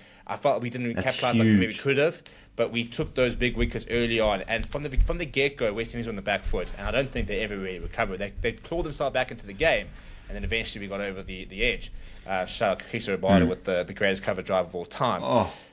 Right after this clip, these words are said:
Speaker 2: silky,
Speaker 1: But
Speaker 2: silky. Did you see his dad's tweet?
Speaker 1: Yeah, for all
Speaker 2: His
Speaker 1: the broken
Speaker 2: dad
Speaker 1: windows.
Speaker 2: said, you know, "Shout out to all the broken windows. This one was worth it." I mean, uh, every, every cricketer or parent who has a, a, a kid who, who's into cricket knows the, the sound of that, that broken window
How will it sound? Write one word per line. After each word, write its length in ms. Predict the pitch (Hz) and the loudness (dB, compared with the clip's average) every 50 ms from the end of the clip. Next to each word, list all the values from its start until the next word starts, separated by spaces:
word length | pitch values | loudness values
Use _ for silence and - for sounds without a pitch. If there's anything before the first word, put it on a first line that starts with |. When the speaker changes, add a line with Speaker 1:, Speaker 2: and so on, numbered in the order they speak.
| _ _ _ _ _ _ _ | _ _ _ _ _ _ _
Speaker 2:
silky, 500 | - - - - 151 143 147 135 - - | -12 -8 -4 2 4 6 6 4 4 4
Speaker 1:
But 240 | 107 104 92 85 - | 4 4 4 2 -2
Speaker 2:
silky. 680 | - - - - - - - 151 151 143 139 - 123 107 | -4 -4 -4 -6 -8 -8 -2 0 0 0 0 0 -2 0
Did 100 | 113 127 | 0 0
you 100 | 131 123 | 0 0
see 200 | 127 - 165 165 | 0 2 2 2
his 120 | 151 131 | 2 0
dad's 380 | - - 131 135 151 151 - - | 0 2 4 4 4 4 2 -2
tweet? 380 | - 180 175 135 104 - - - | -2 0 0 0 0 -2 -8 -14
Speaker 1:
Yeah, 360 | - 107 110 113 113 107 101 98 - - - | -4 0 2 2 2 2 -2 -6 -10 -14 -10
for 80 | - 82 98 | -8 -2 0
all 60 | 117 | 0
Speaker 2:
His 100 | 117 113 | 2 4
Speaker 1:
the 60 | 117 | 6
broken 200 | 127 131 135 131 | 6 6 6 4
Speaker 2:
dad 80 | 110 110 | 4 4
Speaker 1:
windows. 380 | 127 127 117 101 98 - - - | 6 6 6 6 4 0 -2 -6
Speaker 2:
said, 160 | - - - - - | -8 -10 -16 -18 -16
you 260 | - - 127 127 101 | -8 -4 -4 0 2
know, 180 | 131 113 107 98 | 2 2 2 2
"Shout 340 | - - 110 117 113 117 117 | 2 2 4 4 6 6 6
out 140 | 110 107 - | 4 2 2
to 80 | 120 | 0
all 140 | 107 113 117 | 2 2 2
the 60 | 113 | 0
broken 380 | 101 - 113 113 104 107 110 113 | 0 2 2 4 4 2 2 2
windows. 540 | 113 110 104 104 107 101 98 98 92 - - | 4 4 6 6 6 6 4 2 0 -4 -6
This 260 | - 101 110 113 - | -2 0 0 2 2
one 100 | 127 113 | 2 2
was 140 | 110 107 95 | 2 2 2
worth 300 | 98 104 104 101 90 - | 4 4 6 4 4 4
it." 200 | 95 87 - - - - - - - - | 0 0 -2 -4 -12 -20 -20 -20 -12 -6
I 60 | 104 | 0
mean, 280 | 107 107 104 101 101 98 - - - - - - - - | 2 2 4 2 2 -2 -6 -10 -16 -18 -20 -16 -6 -2
uh, 140 | - 123 - - - | -2 -2 -2 0 2
every, 300 | - 135 135 127 147 - - | 4 4 4 4 2 2 4
every 220 | 139 131 131 123 | 4 4 4 2
cricketer 800 | 127 - - 131 131 131 107 - - - 113 107 107 98 95 - - - - - - | 2 0 -2 0 0 0 -2 -2 -2 -2 0 2 2 2 0 -4 -8 -14 -14 -6 -4
or 180 | 104 101 98 | -2 -2 -2
parent 380 | - - 117 110 107 104 104 - | -4 -2 2 2 2 2 2 0
who 80 | 101 95 | -2 -2
has 220 | 98 104 95 92 | 0 0 0 0
a, 300 | 98 95 95 95 92 - - 87 95 - - | 0 0 0 0 0 -2 -2 -2 -2 -2 -2
a, 40 | - | -4
a 20 | |
kid 260 | 98 - 123 117 104 90 | -4 2 2 2 4 4
who, 60 | 98 | 2
who's 340 | 101 95 92 90 92 92 90 | 0 0 0 0 0 0 0
into 160 | 98 92 92 - | 0 -2 -2 -2
cricket 300 | - 98 87 95 - - | -4 -2 -2 -2 0 0
knows 640 | 101 101 107 110 113 110 104 101 101 95 90 87 87 | 2 2 4 4 4 6 6 6 6 6 4 2 4
the, 220 | 95 92 95 92 - | 4 6 6 4 2
the 100 | - 92 | -2 -2
sound 300 | - - 98 92 90 90 | 0 2 2 2 2 0
of 80 | 87 87 | 0 0
that, 200 | 90 87 - - | -2 -2 0 -2
that 220 | 92 92 - _ | -4 -4 -2 _
broken 340 | - 92 90 - - 87 82 | 2 2 2 2 0 -2 0
window 360 | 85 87 90 87 87 85 | 0 2 2 4 2 2